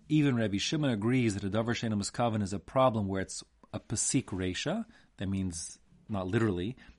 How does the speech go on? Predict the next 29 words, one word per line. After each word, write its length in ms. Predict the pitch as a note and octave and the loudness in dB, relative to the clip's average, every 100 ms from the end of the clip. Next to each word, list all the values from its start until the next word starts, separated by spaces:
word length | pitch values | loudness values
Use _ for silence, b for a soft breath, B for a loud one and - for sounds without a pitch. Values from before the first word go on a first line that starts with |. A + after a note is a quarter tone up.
| - | -14
but, 280 | F#2+ - - | -6 -6 -4
uh, 220 | F#2+ F#2 - | -4 -4 -4
idiomatically 520 | G2+ G2 G2+ G#2 G2+ | -4 -2 -2 -2 -4
means 300 | G2 G2+ F2+ | -2 -2 -4
it's 220 | A#2 - - | -6 -8 -2
inevitable 840 | B2 - B2+ B2+ A#2+ G#2+ A#2 C3+ | -2 0 2 4 4 2 0 0
that 260 | A2 - - | 0 -4 -4
the 140 | G2 | -6
prohibition 540 | - G#2 G2 G#2 - | -4 -4 -2 -2 -2
will 120 | F#2 F2+ | -6 -6
occur. 320 | - C3 - B B B | -4 -2 -4 B B B
So 420 | - - G2 F#2 F2 B _ | -10 -4 -2 -2 -4 B _
the 140 | G2+ - - | -6 -6 -10
point 220 | - G#2 G2+ | -4 -2 0
here 160 | G#2+ | 0
is 220 | A#2+ A#2 | 0 0
if 120 | G2 G2+ | -2 -4
you're 120 | F#2 | -2
wrapping 500 | G#2 G#2+ G#2+ F#2+ G2 | 2 2 0 -2 -4
wool, 280 | - G2+ G2+ | -2 0 0
linen, 300 | G2 G2 F#2+ | 0 0 -2
ropes 340 | F#2 G#2 - G#2 | 0 -2 -2 -4
around 160 | F#2+ | -4
your 100 | G2 | -2
hand 280 | A#2+ C#3 A2 | 0 0 0
and 80 | F2+ | -4
it's 80 | - | -6
cold 240 | D#3 C#3+ | -2 0
outside, 480 | A#2+ - A2 G#2+ | 0 0 2 2